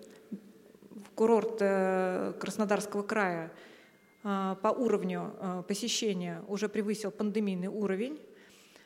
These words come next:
А, мы видим федеральный спрос на, э, на рынке недвижимости. И, э, эт-,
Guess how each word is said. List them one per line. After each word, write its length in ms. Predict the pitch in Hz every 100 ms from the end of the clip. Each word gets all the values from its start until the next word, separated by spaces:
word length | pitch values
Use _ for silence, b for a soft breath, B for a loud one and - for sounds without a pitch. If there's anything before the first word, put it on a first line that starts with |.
| B -
А, 600 | 208 202 202 190 190 190 196
мы 200 | 202 240
видим 220 | 233 208
федеральный 520 | 208 226 233 185 180
спрос 360 | 202 - 247 269
на, 160 | 262 254
э, 340 | - 208 226
на 300 | 220 233 226 -
рынке 280 | 233 220
недвижимости. 920 | 220 214 196 220 208 208 208 - 202 196 B B B B -
И, 380 | 262 302 - - 208
э, 200 | 208 202 196 - - - - -
эт-, 360 | 226 - -